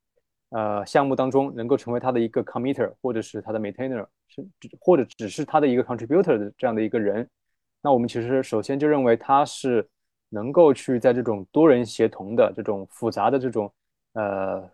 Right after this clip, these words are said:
分布式协作这种环境下，能够去很顺利地跟大家去协作，然后快速地去 on board，就是快速地去接触新的东西，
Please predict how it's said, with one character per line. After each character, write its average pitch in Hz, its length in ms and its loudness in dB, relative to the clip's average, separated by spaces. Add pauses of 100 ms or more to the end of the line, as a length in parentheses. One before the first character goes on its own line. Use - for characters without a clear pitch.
(140)
分 180 160 6
布 190 80 6
式 139 160 2
协 113 180 0
作 135 160 2
这 123 60 0
种 120 100 -4
环 104 160 -4
境 117 140 -4
下， 110 240 2 (520)
能 120 140 -8
够 131 240 6
去 - 280 -6
很 98 160 -12
顺 226 200 6
利 185 80 6
地 120 60 4
跟 110 140 -6
大 113 80 2
家 110 120 4
去 101 440 -4
协 - 160 -6
作， 110 240 -2
然 107 120 -6
后 107 220 -2
快 - 240 0
速 - 160 -10
地 107 40 -6
去 - 140 -14
on 104 140 -16
board， 107 220 4
就 - 680 -20
是 113 60 -10
快 196 220 4
速 - 80 2
地 120 60 4
去 113 160 -6
接 139 200 2
触 123 140 -4
新 - 220 -6
的 139 60 0
东 151 220 2
西， - 220 -6